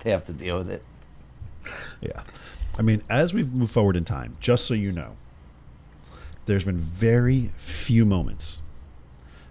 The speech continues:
Speaker 2: that people have gotten more freedoms. Okay?
Speaker 1: Mm.
Speaker 2: Every single law that has ever been passed by the government, with the exception of civil rights, nearly every single thing that's ever passed has taken away freedoms.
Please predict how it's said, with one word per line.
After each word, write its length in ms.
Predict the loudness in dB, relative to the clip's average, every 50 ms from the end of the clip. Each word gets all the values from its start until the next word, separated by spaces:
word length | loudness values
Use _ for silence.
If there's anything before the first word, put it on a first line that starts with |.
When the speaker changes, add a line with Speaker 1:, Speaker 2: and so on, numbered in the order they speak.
| -8 -4
Speaker 2:
that 280 | 0 2 2 2 2
people 240 | 0 0 2 2 2
have 100 | 0 0
gotten 300 | 0 -2 -2 -2 -4 -6 -6 -10 -20 -14 -8
more 300 | -6 -4 -4 -4 -4 -6
freedoms. 540 | -8 -10 -12 -12 -12 -12 -14 -16 -16 -16 -16 -18 -20 -20 -20 -20 -20 -20 -20 -20 -20 -20 -20 -20 -20 -20 -20 -20 -18 -10 -6
Okay? 320 | -6 -2 -2 0 0 0 -2 -6 -10 -20 -20 -20 -18 -10 -6
Speaker 1:
Mm. 140 | -2 0 4
Speaker 2:
Every 500 | 4 4 4 2 -2 -2 0 0 0 -2 -6
single 680 | -10 -8 -6 -4 0 0 0 0 2 0 0 -2 -2 -4 -6 -4
law 420 | -2 0 0 0 -2 -2 -6 -10 -16 -16 -18 -18 -18 -18 -20 -20 -20 -20 -16 -6 -2
that 120 | 0 0
has 120 | 0 -2 -4 -6 -2
ever 260 | 0 0 2 2 2
been 180 | 0 0 -2 -2
passed 340 | -2 -4 -6 -6 -6 -6 -4
by 80 | -4
the 80 | -4 -2
government, 320 | -2 -2 -2 -2 -2 -2
with 140 | -2 -2 0
the 80 | 0 -2
exception 460 | -2 -4 -4 -4 -2 -2 -2 -4 -4
of 100 | -4 -4
civil 360 | -4 -2 0 0 0 2 0
rights, 440 | -2 -2 -4 -6 -8 -12 -12 -14 -16 -18 -20 -20 -20 -20 -20 -20 -20 -20 -20 -20 -20 -20 -20 -20 -20 -20 -20 -20 -18 -8
nearly 400 | -2 2 4 4 6 4 4 0 -2 -2
every 300 | 0 2 2 2 0 -2
single 420 | -2 -2 -4 -4 -2 0 0 0 0
thing 120 | 0 0
that's 120 | 0 0 0
ever 140 | 0 -2
passed 280 | -2 -4 -4 -6 -4 -2
has 100 | -4 -4
taken 460 | -4 -2 -2 0 -2 0 0 -4 -4 -2
away 380 | -4 -4 -4 -2 -4 -4 -4 -6
freedoms. 560 | -8 -10 -12 -10 -10 -12 -12 -14 -16 -18